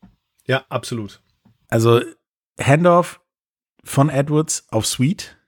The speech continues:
Speaker 2: Dann steht Edwards da, man guckt sich im Video an, relativ unbeteiligt dumm rum. Und plötzlich ist der vorne und Sweet passt auf Edwards, der
Speaker 1: Genau.
Speaker 2: läuft in die Endzone.
Speaker 1: Der Edwards ist
Speaker 2: Touchdown.
Speaker 1: da, ist da so ein bisschen links rausgejoggt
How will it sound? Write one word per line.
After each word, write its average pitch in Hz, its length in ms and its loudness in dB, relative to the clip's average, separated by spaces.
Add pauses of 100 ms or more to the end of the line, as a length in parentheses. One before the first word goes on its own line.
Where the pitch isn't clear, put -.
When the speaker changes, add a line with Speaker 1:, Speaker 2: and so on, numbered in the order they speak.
(1500)
Speaker 2:
Dann 127 180 2
steht 170 340 2
Edwards 151 420 -2
da, 127 340 0 (200)
man 113 260 0
guckt - 240 -16
sich 143 200 -6
im 120 160 -2
Video 123 240 0
an, 110 220 -2 (340)
relativ 180 540 0
unbeteiligt 156 880 0
dumm 143 220 4
rum. 143 400 0 (2500)
Und 156 120 0
plötzlich 190 300 0
ist - 120 -4
der 135 80 2
vorne 170 380 0
und 135 120 -2
Sweet 151 380 -4
passt - 460 -4
auf 120 340 -2
Edwards, 117 540 -6 (120)
der 113 120 0
Speaker 1:
Genau. 185 100 4
Speaker 2:
läuft 127 120 -2
in 104 80 -6
die 92 40 -8
Endzone. 92 300 -6
Speaker 1:
Der 139 100 -4
Edwards 165 340 2
ist - 100 2
Speaker 2:
Touchdown. 143 200 2
Speaker 1:
da, 120 40 -2
ist 143 120 -6
da 156 60 0
so 139 100 -4
ein 139 80 -4
bisschen 147 300 -2
links 143 340 -4
rausgejoggt 165 800 -2